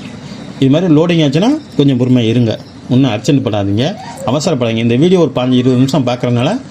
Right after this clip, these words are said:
எ-, இப்ப நான் வந்து எந்த நீங்க ரூட்டை, அந்த ரூட்டை செலக்ட் பண்ணீங்க. அஹ், நான் பம்பா விட்டு மரக்கோட்டம் வழியா தான் போட்டிருக்கேன்.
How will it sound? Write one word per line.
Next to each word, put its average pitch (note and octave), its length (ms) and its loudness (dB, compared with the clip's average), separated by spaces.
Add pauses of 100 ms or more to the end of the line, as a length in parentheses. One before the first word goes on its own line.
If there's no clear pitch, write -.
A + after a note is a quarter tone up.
(320)
எ-, A2+ 220 0
இப்ப B2+ 200 0
நான் C#3+ 100 2
வந்து D3+ 200 2
எந்த G3 240 4
நீங்க D#3 200 2 (920)
ரூட்டை, D#3+ 260 4
அந்த D3 140 2
ரூட்டை D3+ 200 0
செலக்ட் C#3 200 0
பண்ணீங்க. B2+ 220 2 (640)
அஹ், A#2 520 -2 (260)
நான் C#3+ 120 0
பம்பா D#3+ 280 0
விட்டு E3+ 200 0
மரக்கோட்டம் C#3+ 380 0
வழியா A#2+ 140 0
தான் A#2+ 140 0
போட்டிருக்கேன். G#2+ 340 -4